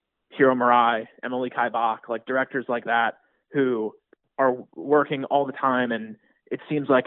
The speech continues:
e-, every, you know, month almost, they're, they have something new out that's deeply inspiring. Yeah, I, I, I find that really impressive. Uh, as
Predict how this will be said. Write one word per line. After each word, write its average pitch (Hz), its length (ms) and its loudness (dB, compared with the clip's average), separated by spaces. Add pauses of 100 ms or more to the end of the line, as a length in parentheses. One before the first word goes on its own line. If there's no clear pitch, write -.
e-, 92 40 -2 (140)
every, 135 380 2 (460)
you 123 80 -8
know, 123 120 2
month 117 460 4
almost, 107 440 2 (100)
they're, 113 220 4 (180)
they 120 120 0 (100)
have 123 240 2
something 127 300 -4
new 123 220 -2
out 101 300 -2
that's 101 200 0 (800)
deeply 135 320 -2
inspiring. 110 540 0 (300)
Yeah, 131 240 2
I, 113 120 2 (160)
I, 139 240 -4
I 143 120 0
find 147 240 -2
that 131 140 -2
really 127 220 -4
impressive. 104 440 -10 (280)
Uh, 131 320 0
as - 40 -2